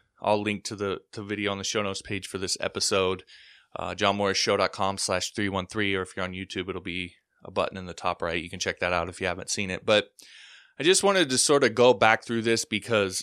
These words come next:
so the first thing that I wanted to talk about is, wow,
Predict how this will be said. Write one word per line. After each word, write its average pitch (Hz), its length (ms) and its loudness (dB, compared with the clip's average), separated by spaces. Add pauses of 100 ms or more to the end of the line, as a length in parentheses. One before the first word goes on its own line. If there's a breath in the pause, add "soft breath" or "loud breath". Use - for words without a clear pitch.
so 120 240 -2
the 110 140 -8
first 185 300 4
thing 147 160 0
that 123 120 4
I 113 60 8
wanted 107 240 2
to - 40 -8
talk 104 200 4
about 98 400 4
is, 98 440 0 (680 soft breath)
wow, 98 380 2